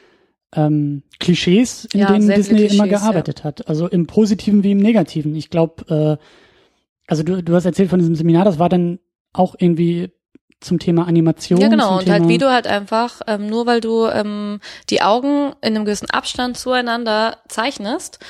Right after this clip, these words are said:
Speaker 2: ähm, du einen dummen, klugen,
Speaker 1: Ja.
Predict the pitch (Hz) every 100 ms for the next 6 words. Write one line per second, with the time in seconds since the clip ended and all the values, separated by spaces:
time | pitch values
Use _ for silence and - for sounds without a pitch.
0 | - - _ - 214 208 214 214 - _
1 | - 208 202 - _ _ _ _ 202 190
2 | 190 190 _ - 240 254 277 269 262 262
3 | _ - - 247 254 262 262 262 262 262
4 | 160